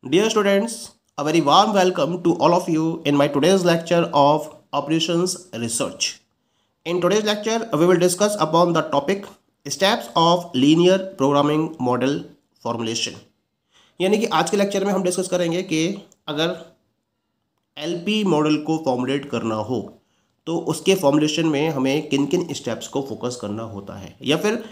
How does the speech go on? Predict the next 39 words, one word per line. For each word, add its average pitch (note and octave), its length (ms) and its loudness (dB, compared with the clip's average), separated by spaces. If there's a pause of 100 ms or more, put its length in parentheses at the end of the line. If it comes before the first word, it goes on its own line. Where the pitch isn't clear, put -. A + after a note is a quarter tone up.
(260)
एलपी E3+ 260 -2
मॉडल G#3+ 280 0
फॉर्मुलेशन F3+ 500 0
की F#3 180 -4 (160)
क्या G3 120 0
प्रोसेस G3 360 2
है, C#4 200 -4 (160)
उस E3 120 -4
प्रोसेस D3+ 340 0
को E3+ 140 -2
हम F#3 280 -2
आज C3+ 140 0
के E3 100 -4
लेक्चर D3 220 -2
में E3+ 80 2
डिस्कस E3+ 260 -2
करेंगे। F3 340 -2 (720)
The C3+ 120 -2
usefulness B3+ 540 0 (120)
of G3+ 220 4
linear F3+ 300 2
programming F3 480 0 (340)
as F#3+ 140 4 (140)
a - 20 4 (120)
tool A3+ 200 4 (100)
for F3 100 6 (240)
optimal B3 380 2
decision G#3 320 2
making G3 200 -6 (420)
on D3 160 0
resource E3 420 -2 (100)
allocation F#3+ 440 -4 (400)
is B2+ 160 -2
based A3 340 2 (160)
on G3 140 4 (100)
its F3+ 120 -2 (180)
applicability G3 480 4 (140)
to E3 100 8 (540)
many F#3 180 4